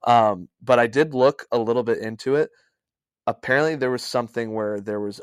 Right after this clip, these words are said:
a booster or some sort of person at U C L A who was fighting to keep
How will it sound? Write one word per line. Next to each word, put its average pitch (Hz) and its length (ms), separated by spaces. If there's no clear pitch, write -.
a 98 80
booster 139 880
or 110 320
some 139 320
sort 127 400
of 113 180
person 113 520
at 98 220
U 113 120
C 110 200
L 107 120
A 104 100
who 107 120
was 107 160
fighting 127 480
to 110 140
keep - 380